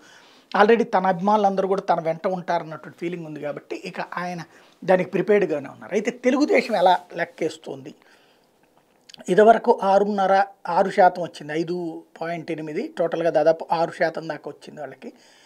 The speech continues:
ఈ ఆరు తమకి యాడ్ అవుతుంది అన్నటువంటి కోణంలోనే వాళ్ళు మూవ్ అవుతున్నారు. అయితే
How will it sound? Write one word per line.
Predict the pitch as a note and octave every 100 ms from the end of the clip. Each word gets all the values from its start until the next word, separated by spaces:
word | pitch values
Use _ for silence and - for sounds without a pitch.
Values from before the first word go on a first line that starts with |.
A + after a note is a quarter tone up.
| _ _ _ G#3
ఈ | A3 A#3
ఆరు | F#3 G#3+ C4
తమకి | A#3+ G#3+ G#3 F#3+
యాడ్ | F3+ G#3
అవుతుంది | G3 G#3
అన్నటువంటి | F3+ F3 D#3+ D#3 -
కోణంలోనే | D3+ D3+ D3 F3
వాళ్ళు | C4+ F#3+
మూవ్ | D#3 E3
అవుతున్నారు. | D#3 C#3 A#2+ - - -
అయితే | F3+ F3+ E3 D#3